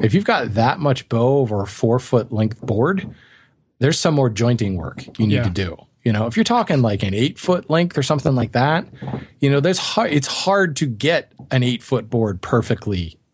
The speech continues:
Speaker 1: straight.
Speaker 2: Exactly.
Speaker 1: You know, if you've
Speaker 2: Yeah.
Speaker 1: got side bend, if it is, if it's a, if it's a bow, which technically a bow means along the length, like, along the, the, how do you describe that?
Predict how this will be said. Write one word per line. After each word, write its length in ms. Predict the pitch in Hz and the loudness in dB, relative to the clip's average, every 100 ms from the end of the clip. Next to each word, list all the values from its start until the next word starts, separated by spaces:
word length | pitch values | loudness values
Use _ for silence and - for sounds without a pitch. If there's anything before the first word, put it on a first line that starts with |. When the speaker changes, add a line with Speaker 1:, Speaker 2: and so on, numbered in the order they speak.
| _ | _
Speaker 1:
straight. 380 | - - 113 85 - | -6 -2 -2 -2 -4
Speaker 2:
Exactly. 240 | 139 110 | 0 0
Speaker 1:
You 60 | 95 | -2
know, 60 | |
if 100 | 117 | -4
you've 100 | 113 | -4
Speaker 2:
Yeah. 120 | 135 107 | -2 0
Speaker 1:
got 100 | - | 0
side 300 | 135 127 113 | 2 2 2
bend, 280 | 110 107 107 - - - | 0 0 -2 -8 -20 -8
if 180 | - 131 | -4 0
it 120 | 254 | 2
is, 400 | 196 113 - - - _ | 0 0 -4 -8 -14 _
if 160 | - - | -4 0
it's 140 | 123 | 2
a, 100 | 135 127 | 2 2
if 120 | - 113 | 0 -2
it's 100 | 107 | -2
a 40 | |
bow, 420 | 92 104 190 135 123 | -2 0 2 2 2
which 220 | 117 110 | -2 -4
technically 440 | 156 147 131 117 | -4 -4 -2 -2
a 60 | 104 | -2
bow 260 | 92 131 120 | 0 0 2
means 260 | 113 110 | 0 0
along 320 | 107 107 110 110 | -2 0 0 2
the 80 | |
length, 440 | 104 110 110 - - | 2 2 0 -4 -8
like, 180 | 110 101 - _ - | -4 -4 -8 _ -8
along 440 | 104 110 110 104 | -2 0 2 2
the, 220 | 95 92 90 - | 0 -2 -4 -4
the, 280 | 98 92 87 _ _ _ _ _ - - _ _ - | 0 0 -2 _ _ _ _ _ -20 -20 _ _ -4
how 100 | 113 | 0
do 40 | |
you 60 | 101 | 0
describe 420 | 85 - 98 95 | 0 -2 -2 -2
that? 240 | 82 78 | -2 -6